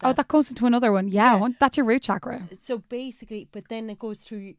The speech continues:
Speaker 2: through your D N A
Speaker 1: Through
Speaker 2: to
Speaker 1: your
Speaker 2: your
Speaker 1: bloodline.
Speaker 2: child.
Speaker 1: Yeah.
Speaker 2: So that's what I believe as past lives.
Speaker 1: Okay.
Speaker 2: It's not like, like, it's you were here before.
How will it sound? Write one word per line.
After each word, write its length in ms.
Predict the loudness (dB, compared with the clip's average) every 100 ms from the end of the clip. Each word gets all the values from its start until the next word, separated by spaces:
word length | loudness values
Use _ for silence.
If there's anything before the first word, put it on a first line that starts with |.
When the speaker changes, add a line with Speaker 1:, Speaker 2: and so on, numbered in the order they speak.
| _ _
Speaker 2:
through 200 | -16 -12
your 200 | -12 -12
D 180 | -14
N 80 | -14
A 140 | -14 -10
Speaker 1:
Through 0 |
Speaker 2:
to 120 | -4
Speaker 1:
your 80 | -4
Speaker 2:
your 160 | -2 0
Speaker 1:
bloodline. 220 | 0 -2
Speaker 2:
child. 180 | -6 _ _
Speaker 1:
Yeah. 180 | -6 -6 -8 _ _
Speaker 2:
So 320 | _ -14 -14 _
that's 380 | -18 -16 -16 _
what 100 | -16
I 180 | -14 -12
believe 440 | -14 -16 -16 -18 _
as 120 | -20
past 400 | -16 -14 -14 -16
lives. 320 | -16 -14 -14 -6
Speaker 1:
Okay. 260 | -6 -4 -6
Speaker 2:
It's 40 |
not 320 | -6 -10 -16 -16
like, 260 | -10 -10 _ _ _ _ _ _ _ _ -12
like, 280 | -12 -12 _
it's 220 | -20 -16 -12
you 120 | -8
were 200 | -6 -8
here 260 | -6 -6
before. 640 | -6 -10 -8 -8 -8 -10